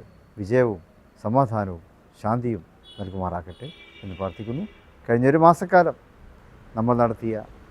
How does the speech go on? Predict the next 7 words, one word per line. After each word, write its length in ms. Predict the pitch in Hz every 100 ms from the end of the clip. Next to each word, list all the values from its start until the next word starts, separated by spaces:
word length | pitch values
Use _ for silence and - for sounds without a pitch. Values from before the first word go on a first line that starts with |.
| - - - 104
വ്രതം, 260 | 101 113 135 - - - - - - - - 110
ആ 40 | 127 139
ഒരു 80 | 127
മാസക്കാലത്ത് 580 | 135 151 143 135 127 120 - - - - - -
നമ്മൾ 160 | 113 127 120
നടത്തിയിട്ടുള്ള 460 | 113 120 104 110 107
മറ്റ് 240 | 95 107